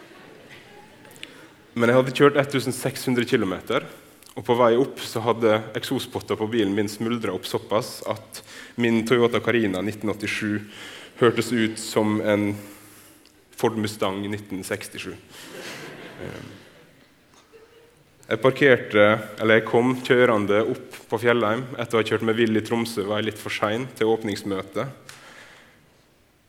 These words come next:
Og det var varmt i Tromsø, så de hadde åpent vindu i møtesalen. Og jeg tenkte, hvis jeg går inn der nå, så kommer de til å tenke, «Der er han,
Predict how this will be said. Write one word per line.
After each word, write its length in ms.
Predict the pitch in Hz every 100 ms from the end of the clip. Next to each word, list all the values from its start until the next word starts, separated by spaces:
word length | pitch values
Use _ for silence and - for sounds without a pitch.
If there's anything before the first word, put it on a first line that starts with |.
| _ _ _ _ _ _ _ _ _ _ _ _ _ _
Og 80 | 110
det 80 | 113
var 140 | 120
varmt 340 | 120 131 165 160
i 60 | 160
Tromsø, 400 | 180 170 117 101 104 -
så 80 | 120
de 120 | 120
hadde 220 | 120 117 113 113 - -
åpent 400 | 135 127 107 101
vindu 300 | 117 113 104
i 60 | 98
møtesalen. 600 | 104 104 104 92 71 - - _ - _ _ _ _ _ 330 - 330 - - - - - - -
Og 140 | - 127
jeg 100 | 117
tenkte, 420 | 127 135 135 104 98 - - - - - - - 120
hvis 160 | 120
jeg 140 | 123 120
går 200 | 120 120
inn 80 | 110
der 120 | 113
nå, 140 | 120 160 - - - _ _ _ -
så 200 | - -
kommer 300 | - 107 104
de 60 | 98
til 80 | 104
å 60 | 107
tenke, 260 | 104 104
«Der 240 | 110 104 117
er 80 | 110
han, 180 | 95